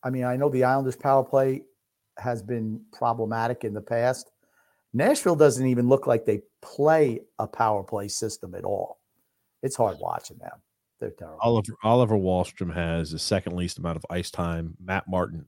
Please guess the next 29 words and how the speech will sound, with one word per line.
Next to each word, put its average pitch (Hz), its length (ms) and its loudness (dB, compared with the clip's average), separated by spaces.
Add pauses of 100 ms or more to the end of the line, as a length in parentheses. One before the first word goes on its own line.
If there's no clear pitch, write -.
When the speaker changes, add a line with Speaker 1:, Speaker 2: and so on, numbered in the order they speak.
Speaker 2:
is 85 140 -14
the 87 100 -2
only 87 480 -2
Islander 87 680 0
forward, 78 640 2
or 87 100 -2
the 80 120 -2
only 101 240 0
Islander 87 420 0
with 82 220 -2
less 82 460 -2
ice 90 180 -4
time 78 280 -8
tonight - 340 -10 (640)
than 85 120 -4
Oliver 78 320 -2
Wahlstrom. - 400 -10 (800)
Speaker 1:
And 101 340 -10
so 110 240 -2
how 131 140 4
are 139 100 4
you 127 140 2
expecting 117 500 -4
him 107 220 -8
to 101 80 -20
produce? 80 640 -16 (200)
I, 139 260 2
I 139 40 2
just, 135 400 0